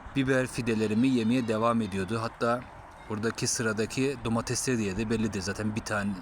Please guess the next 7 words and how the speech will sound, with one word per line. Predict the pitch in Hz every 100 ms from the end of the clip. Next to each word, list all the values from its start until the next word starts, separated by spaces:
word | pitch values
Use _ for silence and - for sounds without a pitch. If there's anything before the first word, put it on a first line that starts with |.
| 98
orada | 110 104
iki | -
tane | 110 104 98
domates | 104 101 117
kaldı. | - 98 92 113 165 - - - - - - - -
Ben | 123 123
de | 135 160